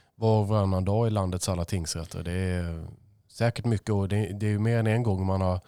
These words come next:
både bevittnat själv och också hört om, om nämndemän som somnar under förhandlingar, och det har jag sett mer än en gång.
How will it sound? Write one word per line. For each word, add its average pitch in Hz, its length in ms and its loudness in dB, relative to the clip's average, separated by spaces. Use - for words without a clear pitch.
både 113 400 0
bevittnat 117 600 0
själv 113 320 -2
och 101 60 0
också 101 220 -2
hört 107 340 0
om, 92 180 -2
om 98 240 0
nämndemän 92 440 0
som 98 160 -2
somnar 92 420 0
under 87 200 -2
förhandlingar, 87 600 -2
och 82 220 -6
det 98 80 -4
har 113 80 2
jag 113 100 2
sett - 220 -2
mer 95 160 0
än 90 100 0
en 107 160 0
gång. 80 200 -4